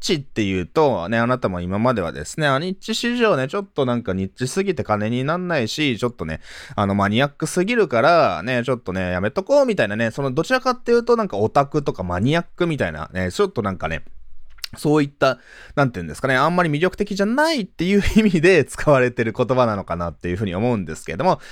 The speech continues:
まあ、そのね、あの、か-、海外のそのマーケティング用語だとですね、そういった意味ではなくてですね、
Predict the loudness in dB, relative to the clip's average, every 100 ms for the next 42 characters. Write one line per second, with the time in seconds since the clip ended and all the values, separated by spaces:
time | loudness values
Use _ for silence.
0 | -8 -2 2 4 4 4 4 2 2 2
1 | 0 2 2 4 2 2 0 0 0 2
2 | 2 2 -2 -2 -4 0 2 4 4 4
3 | 4 4 -2 -8 -4 -2 0 0 0 -2
4 | -2 0 -2 -2 -2 0 2 0 -2 -6
5 | -6 -6 -2